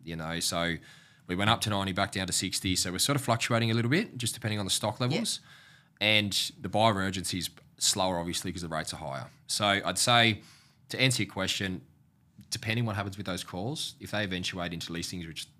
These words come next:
Speaker 1: they generally always do, it's probably gonna be from Jan, Feb onwards, because we're sort of, we're, we're three, four months behind at that point, you
Speaker 2: Yes.
Speaker 1: know. But,
Speaker 2: Yeah.
Speaker 1: um, it doesn't really align with what you, you're reading in the media.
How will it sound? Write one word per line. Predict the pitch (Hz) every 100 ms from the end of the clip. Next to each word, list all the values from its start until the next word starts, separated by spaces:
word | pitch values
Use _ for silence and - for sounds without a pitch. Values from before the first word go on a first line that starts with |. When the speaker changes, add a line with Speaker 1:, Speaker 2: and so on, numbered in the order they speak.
| - _
Speaker 1:
they | 87
generally | 85 85 85
always | 82 78
do, | - 87 123 139
it's | -
probably | - 101 95
gonna | 85 80
be | 78 80
from | - 76 76 - - _
Jan, | - 82 80
Feb | - 78 85 113 _ _
onwards, | - 110 170 196 - - - _ _ _ _
because | - - 98
we're |
sort | 101 113
of, | 101
we're, | 92 92
we're | 90
three, | 92 - - 107 104
four | - 90
months | 80 76
behind | 62 73 71 71 -
at | - -
that | -
point, | - 62 64 -
you | -
Speaker 2:
Yes. | 76
Speaker 1:
know. | 76 78 -
But, | 92 156
Speaker 2:
Yeah. | - - - - -
Speaker 1:
um, | 98 101 92 85 - _ -
it | 104
doesn't | 120 127 139
really | 139
align | 135 123 123
with | 123 123
what | 117
you, | 110 113
you're | 110
reading | 113 110
in | 107
the |
media. | 104 104 104 104